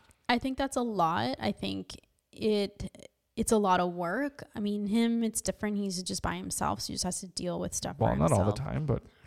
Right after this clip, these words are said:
Speaker 1: But mostly, like, cooking for himself. Like, I'm thinking of his
Speaker 2: Mm-hmm.
Speaker 1: big, long, um, his big long one in the Arctic, 'cause that one he
Speaker 2: Mm-hmm.
Speaker 1: left in the spring, and then I think he ended up at his spot in, like, September. So
Speaker 2: Yeah, I
Speaker 1: that's
Speaker 2: can't remember. It was, I think it was
Speaker 1: yeah,
Speaker 2: good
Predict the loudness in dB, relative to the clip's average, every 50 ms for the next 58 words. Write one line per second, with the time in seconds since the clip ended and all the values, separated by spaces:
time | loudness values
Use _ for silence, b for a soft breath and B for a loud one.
0 | B B B 2 2 4 4 2 2 -2 -4 -6 -8 -8 -8 -10 -10 -10 -12 -10
1 | -8 -6 -6 -4 -4 -6 -6 -4 -4 -4 -4 -4 -4 -4 -2 -2 0 0 0 0
2 | 0 2 2 2 2 2 4 4 4 4 4 2 0 -2 -2 -4 -6 -8 -8 -8
3 | -6 -6 -6 -6 -6 -6 -6 -6 -6 -6 -8 -8 -10 _ _ _ _ -14 -8 -6
4 | -4 -4 -4 -6 -6 -8 -10 -10 -12 -14 -16 _ _ _ _ _ _ _ _ _
5 | -8 -8 _ _ _ _ -12 -8 -6 -6 -4 -4 -4 -4 -4 -4 -4 -4 -4 -4
6 | -4 -4 -6 -6 -6 -6 -6 -6 -6 -4 -6 -6 -6 -6 -6 -8 -4 0 0 2
7 | 2 2 4 4 4 6 4 4 4 0 -2 -4 -6 -6 -4 -2 -2 -2 -2 -2
8 | -2 -2 -4 -4 -6 -6 -6 -6 -4 -4 -6 -6 -6 -6 -8 -8 -8 -8 -8 -6
9 | -6 -6 -6 -6 -6 -6 -6 -8 -10 -10 -8 -8 -6 -6 -6 -6 -6 -6 -4 -4
10 | -6 -6 -6 -6 -6 -8 -8 -10 -12 -12 -12 -12 -12 -14 -12 -8 -8 -8 -8 -8
11 | -8 -8 -8 -6 -4 -4 -2 -4 -4 -6 b b b b b b b b b b
12 | b b b b b b -2 0 2 2 2 2 0 -2 -2 -2 -4 -4 -4 -4
13 | -4 -4 -4 -6 -6 -4 -4 -2 -2 -2 -2 -2 -4 -6 -6 -8 -8 -10